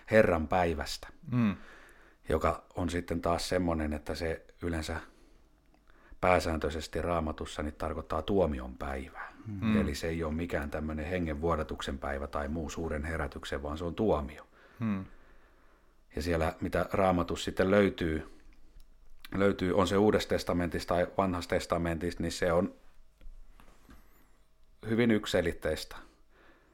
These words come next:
Speaker 1: Aina puhutaan siitä Jumalan tuomiosta.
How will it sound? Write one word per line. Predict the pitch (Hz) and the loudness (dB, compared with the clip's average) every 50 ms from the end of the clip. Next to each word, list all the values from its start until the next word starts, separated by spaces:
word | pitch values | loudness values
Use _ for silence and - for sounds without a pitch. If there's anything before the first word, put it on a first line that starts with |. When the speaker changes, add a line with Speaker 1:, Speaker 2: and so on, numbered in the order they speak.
| _ _ - - _ _ _ _ _ _ _ _ _ _ _ _ | _ _ -20 -20 _ _ _ _ _ _ _ _ _ _ _ _
Speaker 1:
Aina | - 104 101 98 | 0 2 4 4
puhutaan | 95 - 95 90 90 85 - 82 85 82 | 4 4 2 2 2 2 2 2 2 0
siitä | - 85 78 - 78 - - - - - | 0 -2 -2 -2 -4 -6 -8 -12 -6 -2
Jumalan | 92 87 85 82 78 78 73 | 0 2 2 2 2 0 0
tuomiosta. | - 87 82 80 73 71 67 67 - - - - | 0 0 0 0 0 -2 -4 -6 -10 -12 -12 -14